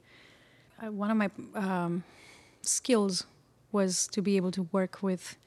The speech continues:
these kids in a very personal way, and I was able to communicate with them in a way that would really, was, was, was helpful. I was working on the field a lot, and now that I'm s-,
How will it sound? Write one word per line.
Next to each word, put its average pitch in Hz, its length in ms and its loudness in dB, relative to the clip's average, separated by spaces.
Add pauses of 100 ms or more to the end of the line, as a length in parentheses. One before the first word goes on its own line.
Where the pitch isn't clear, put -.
(280)
these 190 180 0
kids - 540 -4 (160)
in 196 160 0
a 196 60 2
very 202 340 0
personal 202 440 2
way, 190 260 2
and 190 300 2 (840)
I 196 100 0
was 185 140 0
able 202 240 2
to 208 200 0
communicate 196 680 2
with 190 120 2
them 190 220 2
in 185 80 2
a 180 80 2
way 175 220 2
that 185 240 -2
would 190 140 0
really, 185 560 0
was, 196 400 -4 (120)
was, 220 180 -6 (200)
was 214 140 -2
helpful. 208 420 0 (1000)
I 208 100 -2
was 190 140 -2
working 202 280 0
on 190 100 2
the 185 60 2
field 208 420 2 (840)
a 214 60 -2
lot, 196 380 4 (1040)
and 196 560 4 (120)
now 208 280 8
that 202 120 6
I'm 202 120 6
s-, - 240 2